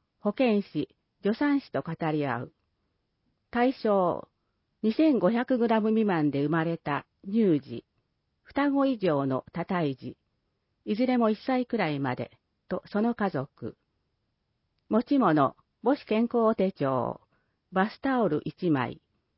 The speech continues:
おむつ、ミルクなど。申し込み方法、電話で担当へ。座間市二十四時間健康電話相談。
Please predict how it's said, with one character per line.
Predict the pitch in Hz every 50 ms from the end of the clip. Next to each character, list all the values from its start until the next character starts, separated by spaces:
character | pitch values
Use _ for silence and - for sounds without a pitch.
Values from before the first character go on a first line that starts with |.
| _ _ -
お | 196 190
む | 202 214 247 240
つ、 | - _ - - 120 - - _ _ _ _ _ _ _ _ -
ミ | - 247 254
ル | 233 247 240
ク | - - 147 -
な | - 151 139 135
ど。 | - 117 - _ _ _ _ _ _ _ _ _ _ _ _ _ _ _ _ _ _ _ _ -
申 | 233 247 285 302
し | - -
込 | 269 262
み | 247 254
方 | 240 247 220 202 190
法、 | - - 143 135 131 120 117 - - - _ _ _ _ _ -
電 | 208 202 240 269 262
話 | 254 247 233
で | 220 208 208 -
担 | - - 170 175 185 - _
当 | - 156 151 147 139
へ。 | 131 113 - - _ _ _ _ _ _ _ _ _ _ _ _ _ _ _ _ _ _ _ _ _ _ _ _ _ _ _ _ _ _ _ _ _ _ _ _ _ _ _ _ _ _ _ _ _ _ _ _ _ _ _ _ _ _ _ _ -
座 | - 233 233 254
間 | 285 277 285
市 | - - - 170 160 - - _ _ _ _ -
二 | 254 302 302
十 | - 269 247 226
四 | 196 190 180 190
時 | - 233 233
間 | - 190 160 147 147 -
健 | - - 240 262 285
康 | 294 - 277 262 262 247
電 | 208 220 226 247
話 | 254 240 233 240
相 | - 208 180 156 139
談。 | 131 127 123 120 - 156